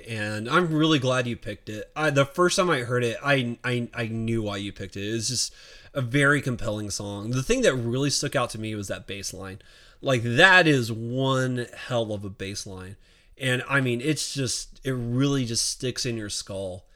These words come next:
And, uh, I really wound up liking this. I, I, I don't know if I would download it per se, but I still wound up enjoying it,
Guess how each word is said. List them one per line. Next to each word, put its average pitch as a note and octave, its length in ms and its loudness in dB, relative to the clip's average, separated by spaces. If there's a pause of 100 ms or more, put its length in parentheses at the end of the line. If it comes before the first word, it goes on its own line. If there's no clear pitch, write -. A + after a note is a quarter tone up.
(440)
And, G#2+ 640 -4 (240)
uh, A#2 280 0
I F3+ 140 6
really B2 720 2
wound A#2 380 -2
up G#2+ 140 -2
liking G2+ 480 -8
this. G#2+ 380 -6
I, D3+ 120 -4 (140)
I, C3 200 2 (140)
I C#3+ 80 2
don't D#3 220 4
know D3 160 4
if B2+ 100 -2
I B2+ 160 0
would A2 400 -2
download A#2 480 -2
it A#2 140 -4
per A#2 140 -8
se, G#2 420 -4 (540)
but B2 640 4 (240)
I D#3+ 160 8
still C#3+ 460 2 (380)
wound B2 420 0
up A2 120 -2
enjoying G#2+ 480 -4
it, G2 240 -10